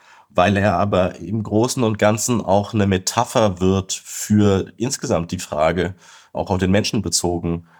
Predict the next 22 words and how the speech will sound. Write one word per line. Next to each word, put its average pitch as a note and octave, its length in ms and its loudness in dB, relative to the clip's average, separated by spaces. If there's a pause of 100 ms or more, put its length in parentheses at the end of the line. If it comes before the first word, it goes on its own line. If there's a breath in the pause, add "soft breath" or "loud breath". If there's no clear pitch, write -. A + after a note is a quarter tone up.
(120)
wie F#2 480 -2
Wissen F#2 340 -2
weitergegeben G2 680 0
wird, G2 240 -2
was E2 220 2
sich - 180 -6
in G2+ 160 2
die F#2 160 -6
Gene G2 400 2
einschreibt. F#2+ 800 0
Und F#2 480 0 (320)
er G#2 160 0
hat B2 180 0
für A#2+ 140 -2
mich C3 320 0
auch A2+ 160 2
eine A2+ 100 0
Form A2 300 2
von G#2+ 180 2
Selbstermächtigung, D2+ 1000 -2 (500 soft breath)
zu G2+ 160 0
sagen, E2+ 540 2